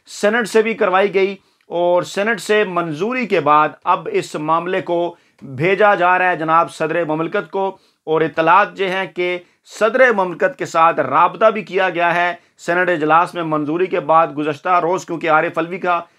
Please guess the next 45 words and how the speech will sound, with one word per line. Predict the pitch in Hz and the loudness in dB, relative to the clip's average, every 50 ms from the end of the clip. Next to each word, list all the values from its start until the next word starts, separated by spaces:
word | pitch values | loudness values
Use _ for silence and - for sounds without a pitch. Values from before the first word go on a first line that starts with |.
| _ _ _ | _ _ _
सदर | - - 190 202 208 220 196 | -6 -2 -2 0 2 0 0
ममलकत | 190 180 175 160 - 185 180 - | 0 -4 -6 -2 -4 -4 -2 -2
का | 175 | -2
ये | 170 165 156 | -2 -2 -2
कहना | - 160 165 170 165 | -2 -2 -2 0 0
था | 170 175 170 | 0 -2 -2
कि | 156 165 151 | -2 -4 -6
सुप्रीम | - 156 139 156 175 190 185 160 | -6 -8 -6 -6 -6 -6 -8 -6
कोर्ट | - 175 180 175 175 | -4 -4 -4 -4 -4
practice | - 170 165 - - 180 165 170 | -6 -8 -8 -6 -10 -8 -6 -6
and | 160 156 151 | -6 -6 -6
procedure | - 147 139 - 170 165 156 175 160 123 101 92 | -6 -8 -8 -6 -8 -4 -2 -2 -2 -2 -4 -2
bill | 170 185 196 208 214 - _ _ _ _ _ - | -2 -2 -2 -4 -6 -10 _ _ _ _ _ -6
दो | 135 151 170 180 | -2 0 0 2
हज़ार | 170 180 180 170 160 - | 2 2 0 0 -2 -2
तेईस | 202 226 240 196 - | 0 0 0 -2 -4
पर | - - 190 190 185 185 _ _ _ _ | 0 2 2 2 2 -2 _ _ _ _
सुप्रीम | - 196 180 180 240 277 277 240 - | -6 -6 -2 0 0 0 0 -2 -4
कोर्ट | - 185 180 180 175 - | -2 0 0 0 -2 -2
को | - 170 170 165 | -4 0 2 2
एतमाद | 165 160 165 165 180 196 208 196 165 | 2 2 0 -2 2 2 2 2 0
में | 165 165 | -4 -4
लेने | 160 160 160 170 160 | -4 -4 -4 -4 -8
की | 135 139 | -8 -6
ज़रूरत | 135 156 185 - 170 | -6 -6 -6 -4 -2
है। | 180 180 185 180 _ _ _ _ _ | -2 -2 -2 -4 _ _ _ _ _
बिल | - 175 196 220 226 - | -4 -2 0 0 0 0
पर | - 208 208 202 160 | 2 2 2 2 0
दस्तखत | 139 165 147 - - 185 185 - - | -2 -4 -4 -2 -2 -2 -2 -2 -4
करने | 185 175 180 190 | -4 -4 -2 -2
का | 180 175 | -2 -2
फ़ैसला | - - 160 165 160 156 185 190 185 180 - - | 0 2 0 0 0 2 2 4 4 4 2 0
उस | 226 226 - - | -4 -4 -2 0
वक्त | 202 202 185 190 _ - | -2 -2 -2 -2 _ -4
करूँगा | 180 180 196 202 190 190 190 185 190 - _ _ _ _ | -2 -2 -2 -2 0 2 4 2 2 0 _ _ _ _
जब | 135 165 175 165 160 | -4 -4 -4 -4 -2
ये | 170 180 170 | -4 -2 -2
मेरे | 151 147 160 175 196 185 | -2 -2 -2 -2 -2 -2
पास | - 175 165 160 - 165 | 0 -2 -2 0 0 0
आएगा। | 165 165 156 175 170 160 | 0 0 2 2 2 2
मेरी | 151 143 151 156 156 | 2 0 0 0 0
ये | 156 151 147 | 0 -2 -4
दुआ | 117 107 127 139 156 170 175 | -2 -2 2 4 4 4 4
है | 165 170 170 160 | 4 2 -2 -2
कि | 165 151 | -6 -8